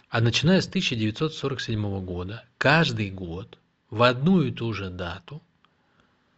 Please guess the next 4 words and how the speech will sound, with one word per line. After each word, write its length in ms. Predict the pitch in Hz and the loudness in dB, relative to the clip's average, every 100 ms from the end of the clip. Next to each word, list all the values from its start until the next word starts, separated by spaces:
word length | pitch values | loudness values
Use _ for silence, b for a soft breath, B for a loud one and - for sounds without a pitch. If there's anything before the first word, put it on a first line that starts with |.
| _ _ _ _ _ _ _ _ - | _ _ _ _ _ _ _ _ -10
советское 680 | - 120 135 123 - 110 | 2 4 4 2 -2 -6
государство 840 | 98 95 - 98 143 190 185 175 - | -6 -8 -6 -2 0 0 -2 -6 -8
уменьшало 680 | 110 101 98 - 123 120 | -6 -6 -2 0 0 -4
цены. 440 | 107 - 92 90 | -6 -8 -8 -10